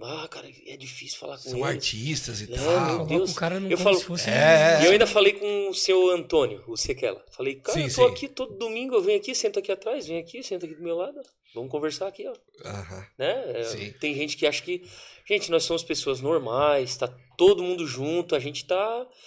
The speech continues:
Speaker 1: e é gostoso sentir aquele, aquele momento todo, não é só quem tá lá, é,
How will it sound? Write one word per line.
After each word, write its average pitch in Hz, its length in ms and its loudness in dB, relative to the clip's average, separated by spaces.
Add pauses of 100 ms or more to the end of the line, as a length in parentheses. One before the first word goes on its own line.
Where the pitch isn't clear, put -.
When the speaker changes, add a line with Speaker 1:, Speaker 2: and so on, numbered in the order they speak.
(260)
Speaker 1:
e 175 260 -4
é 160 140 6
gostoso 170 760 4 (240)
sentir 165 600 0
aquele, 160 600 0
aquele 139 260 -6
momento 160 380 -2
todo, 170 260 -4
não 160 180 2
é 226 80 6
só 165 500 6 (220)
quem 156 180 0
tá 147 200 4
lá, 131 560 2
é, 117 340 -4